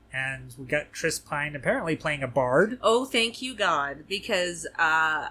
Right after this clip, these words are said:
Speaker 2: I would listen to him
Speaker 1: Yeah.
Speaker 2: sing anytime.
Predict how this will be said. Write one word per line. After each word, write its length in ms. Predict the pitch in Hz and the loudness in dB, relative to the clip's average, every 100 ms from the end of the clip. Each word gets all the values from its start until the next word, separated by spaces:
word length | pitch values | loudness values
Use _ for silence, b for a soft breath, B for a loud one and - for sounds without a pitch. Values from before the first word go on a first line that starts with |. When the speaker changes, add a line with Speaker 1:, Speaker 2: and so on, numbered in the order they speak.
| - | 2
Speaker 2:
I 180 | 170 185 | 4 4
would 160 | 202 | -2
listen 320 | 185 180 190 185 | -6 -10 -10 -12
to 100 | 196 | -8
him 180 | 185 | -8
Speaker 1:
Yeah. 120 | 180 139 | -6 -6
Speaker 2:
sing 340 | 175 175 180 | -6 -6 -10
anytime. 840 | - 151 143 143 156 147 147 196 | -8 -6 -6 -8 -8 -8 -8 -8